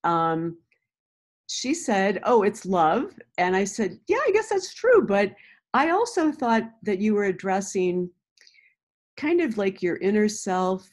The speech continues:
your most wise self, your soul, um, that inner still voice that would speak to you and bring you back to yourself no matter what else was going on with people outside."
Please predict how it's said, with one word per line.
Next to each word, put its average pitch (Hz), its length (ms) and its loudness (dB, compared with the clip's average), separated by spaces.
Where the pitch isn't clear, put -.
your 175 200 -4
most 175 400 -4
wise 165 560 -2
self, 175 520 -4
your 160 180 -6
soul, 196 880 -2
um, 160 720 0
that 185 360 2
inner 220 240 6
still 208 420 0
voice 180 580 2
that 165 280 0
would 185 400 2
speak 240 460 -6
to 247 140 -8
you 196 600 4
and 170 420 -4
bring 190 260 2
you 190 120 4
back 151 340 -2
to 214 120 -6
yourself 180 720 -4
no 180 80 -4
matter 160 280 -2
what 156 200 -4
else 160 460 -8
was 175 160 -8
going 160 280 -6
on 151 280 -4
with 160 200 -10
people 170 360 -8
outside." 151 640 -6